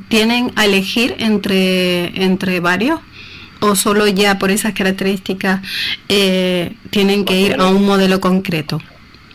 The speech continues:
Speaker 2: Sí, más o menos iríamos afinando el equipo que busca el cliente, porque luego también tenemos equipos más rápidos o más lentos, un poco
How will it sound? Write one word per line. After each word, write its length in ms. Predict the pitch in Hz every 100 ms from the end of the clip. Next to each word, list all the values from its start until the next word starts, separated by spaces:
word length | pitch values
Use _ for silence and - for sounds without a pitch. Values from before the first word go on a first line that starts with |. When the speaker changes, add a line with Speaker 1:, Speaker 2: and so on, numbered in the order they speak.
| - -
Speaker 2:
Sí, 120 | -
más 160 | 120 139
o 40 |
menos 220 | 135 139
iríamos 340 | 135 131 131 131
afinando 520 | 117 113 113 117 127
el 160 | 123 104
equipo 420 | - 104 117 123 - - -
que 100 | 107
busca 280 | 98 - 110
el 80 | 90
cliente, 440 | 90 101 95 85
porque 280 | - - 92
luego 200 | 101 117
también 300 | 110 107 110
tenemos 320 | 104 104 107 104
equipos 340 | 107 107 104
más 180 | 107 110
rápidos 420 | 110 110 117 117 -
o 80 | 101
más 180 | 104 98
lentos, 460 | 104 95 82 80
un 100 | 92
poco 340 | - 92 95